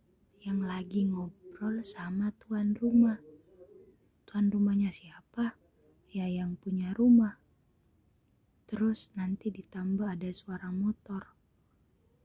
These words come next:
Apalagi kalau tetangga tiba-tiba nyalain musik. Aduh, ribut, bro. Mohon dimaklumi. Maaf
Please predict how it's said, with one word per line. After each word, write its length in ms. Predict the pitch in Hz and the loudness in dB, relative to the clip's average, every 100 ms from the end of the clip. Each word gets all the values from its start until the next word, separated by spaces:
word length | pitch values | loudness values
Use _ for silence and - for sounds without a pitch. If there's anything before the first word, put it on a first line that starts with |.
| _ _ _ _ _ - - | _ _ _ _ _ -20 -14
Apalagi 400 | 196 190 202 233 | -6 -2 0 0
kalau 400 | - 220 202 208 | -2 -4 -4 -4
tetangga 480 | 208 - 202 208 226 | -8 -8 -6 -4 -4
tiba-tiba 800 | - 196 185 - 196 190 220 233 | -4 -6 -6 -8 -6 0 0 2
nyalain 480 | 208 185 185 185 190 | 0 -2 -4 -4 0
musik. 480 | 202 214 - 208 _ _ _ _ _ _ 240 | 0 0 -4 -8 _ _ _ _ _ _ 4
Aduh, 320 | 220 226 208 - - - - _ _ _ _ _ _ _ _ _ - | 8 8 6 0 -12 -12 -16 _ _ _ _ _ _ _ _ _ -2
ribut, 320 | 226 190 - _ - | -2 -2 -12 _ -12
bro. 240 | 190 190 185 - _ _ _ _ _ _ _ _ _ _ _ _ _ _ _ _ - | -8 -6 -8 -16 _ _ _ _ _ _ _ _ _ _ _ _ _ _ _ _ 0
Mohon 320 | 214 185 202 | 2 2 4
dimaklumi. 880 | 196 185 190 - - 196 202 208 196 _ _ _ _ _ _ _ _ - - - _ _ _ _ _ _ _ _ _ _ _ - | 4 4 0 -4 -8 -2 2 2 0 _ _ _ _ _ _ _ _ -20 -20 -20 _ _ _ _ _ _ _ _ _ _ _ -2
Maaf 640 | 214 - _ - 226 220 | 0 0 _ -4 -2 -2